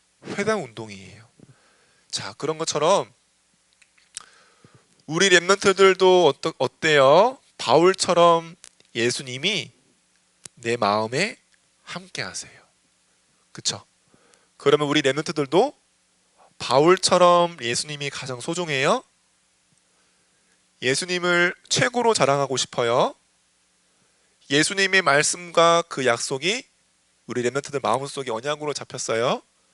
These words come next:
자, 그렇게 언약 잡고 기도했으면 좋겠어요. 내 마음에 함께 하시는 예수님, 내 마음의 주인 되신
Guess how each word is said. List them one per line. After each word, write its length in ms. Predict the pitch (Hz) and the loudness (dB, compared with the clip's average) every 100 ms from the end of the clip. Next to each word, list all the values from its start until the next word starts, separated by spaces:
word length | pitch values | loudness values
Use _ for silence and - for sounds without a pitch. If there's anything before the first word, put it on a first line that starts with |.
| _ _ _ _ _ _ _ - | _ _ _ _ _ _ _ -18
자, 180 | - - | -18 -14
그렇게 800 | - 160 185 - 185 185 185 196 _ _ _ _ _ _ _ _ | 0 2 2 2 2 4 2 -2 _ _ _ _ _ _ _ _
언약 280 | 123 143 165 | -2 0 -2
잡고 720 | - 156 - 165 165 165 170 _ - _ _ _ _ | -4 -8 -2 2 2 2 -2 _ -20 _ _ _ _
기도했으면 460 | - 147 160 156 156 | -16 -4 -2 -2 -6
좋겠어요. 800 | - 135 - 120 113 147 143 - _ _ _ _ _ _ _ _ _ _ _ _ _ _ _ _ _ | -12 -12 -8 -4 -2 -2 -4 -8 _ _ _ _ _ _ _ _ _ _ _ _ _ _ _ _ _
내 260 | - 147 160 | -2 4 4
마음에 960 | 143 131 165 175 175 180 175 175 180 208 _ _ | 4 4 4 4 4 4 4 2 -2 -10 _ _
함께 460 | - 202 208 - | -10 -10 -10 -4
하시는 600 | 175 160 - 156 220 277 _ _ _ _ | 0 0 0 -4 -4 -6 _ _ _ _
예수님, 840 | 101 101 - 113 104 98 117 104 _ _ _ _ _ _ - _ _ _ _ _ _ - | -8 -8 -8 -14 -14 -12 -14 -18 _ _ _ _ _ _ -20 _ _ _ _ _ _ -4
내 260 | 143 156 | 0 2
마음의 680 | 139 127 160 170 165 165 165 | 4 6 8 6 6 4 4
주인 300 | - 156 151 | 0 -2 -4
되신 440 | 139 - 196 226 | -4 -2 -4 -8